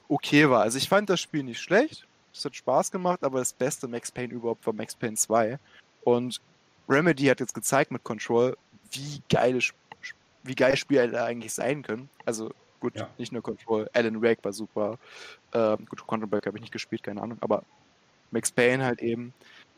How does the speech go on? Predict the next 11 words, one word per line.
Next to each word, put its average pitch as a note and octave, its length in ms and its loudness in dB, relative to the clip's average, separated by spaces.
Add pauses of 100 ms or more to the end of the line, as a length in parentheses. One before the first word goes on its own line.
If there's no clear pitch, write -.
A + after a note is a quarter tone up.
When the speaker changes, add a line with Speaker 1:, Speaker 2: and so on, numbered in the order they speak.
(140)
Speaker 1:
Äh, A#2+ 540 4 (320)
das C3+ 200 4
sind - 240 -2
alles E3 500 2
richtig, - 420 -4
richtig - 340 -10
gute C3+ 240 -10
Spiele. - 340 -14 (1080)
Und A2+ 200 -4
bei A#2+ 140 6
Red D3+ 160 4